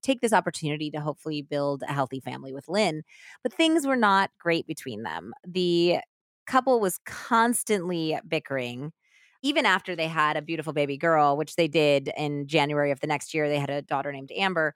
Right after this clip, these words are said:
Lynn was refusing to wear her engagement ring and fighting with Randy. There was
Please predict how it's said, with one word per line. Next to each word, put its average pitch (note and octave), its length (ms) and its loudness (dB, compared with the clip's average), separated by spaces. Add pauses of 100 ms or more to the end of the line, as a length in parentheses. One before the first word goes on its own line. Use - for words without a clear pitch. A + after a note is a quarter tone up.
(520)
Lynn B3 500 2
was F#3 440 4 (420)
refusing C4+ 500 4
to B3 100 2
wear F#3+ 160 4
her F3 100 2
engagement F3 560 2
ring E3+ 400 2
and C3+ 340 -6
fighting A3+ 600 4
with G#3 140 2
Randy. G3+ 520 2
There F3+ 160 4
was F3+ 180 2